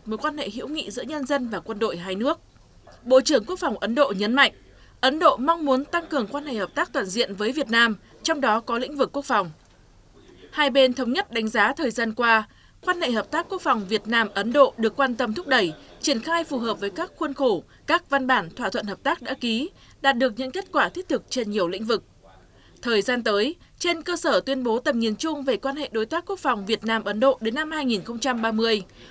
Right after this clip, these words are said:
phù hợp với quan hệ hữu nghị truyền thống, đối tác chiến lược toàn diện giữa hai nước, hai bên nhất trí tập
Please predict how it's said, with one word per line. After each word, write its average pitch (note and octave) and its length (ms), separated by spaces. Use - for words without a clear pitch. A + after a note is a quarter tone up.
phù D4+ 120
hợp C#4 240
với B3+ 80
quan E4 220
hệ G#3 160
hữu B3+ 180
nghị E4+ 220
truyền G3 180
thống, G3+ 280
đối G#3+ 140
tác F4 240
chiến C4 160
lược D#4 200
toàn G3+ 140
diện F#3+ 240
giữa G#3+ 160
hai A#3+ 180
nước, C4+ 240
hai A#3+ 200
bên A#3 200
nhất F4+ 180
trí A#3+ 180
tập C4+ 160